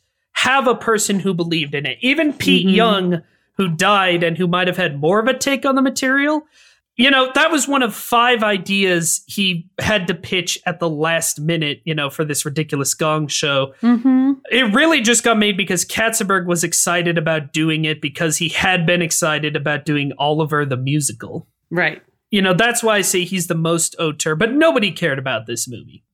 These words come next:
Speaker 1: Let's quickly talk about the movie's release. Reading again from Disney War.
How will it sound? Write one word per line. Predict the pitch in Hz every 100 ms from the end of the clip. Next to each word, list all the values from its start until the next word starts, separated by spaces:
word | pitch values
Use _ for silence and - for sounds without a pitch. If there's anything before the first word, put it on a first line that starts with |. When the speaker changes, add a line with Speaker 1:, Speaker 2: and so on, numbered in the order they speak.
| _
Speaker 1:
Let's | 220 294 302 - - _ _
quickly | - 285 302
talk | 262 226 214
about | 196 185
the | 170
movie's | 196 247 294 254
release. | 214 160 143 - - - _ _
Reading | 214 285 302
again | 285 220 226 214
from | 214 190 160
Disney | 190 190 202 196
War. | 170 156 113 110